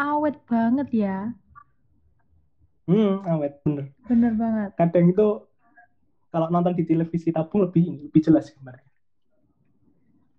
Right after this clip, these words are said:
Speaker 1: Eh, tapi kekecilan, Kak Maksum, menurut saya. Jadi
Speaker 2: Iya.
Speaker 1: kayak lihatnya tuh harus maju banget ya.
Speaker 2: Iya.
Speaker 1: Itu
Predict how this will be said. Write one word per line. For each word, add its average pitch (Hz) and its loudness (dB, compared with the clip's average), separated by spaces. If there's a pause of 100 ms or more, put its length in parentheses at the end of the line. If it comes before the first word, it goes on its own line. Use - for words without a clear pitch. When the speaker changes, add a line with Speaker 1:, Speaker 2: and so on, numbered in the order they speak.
(340)
Speaker 1:
Eh, 254 0
tapi 339 -4 (960)
kekecilan, 339 0
Kak 208 -6
Maksum, 262 -4
menurut 247 -2
saya. 247 -2
Jadi 254 6
Speaker 2:
Iya. 262 2
Speaker 1:
kayak 330 -4 (320)
lihatnya 277 -2
tuh - -16
harus 240 -4 (240)
maju 277 0
banget 247 0
ya. 226 0
Speaker 2:
Iya. 214 4
Speaker 1:
Itu 311 -6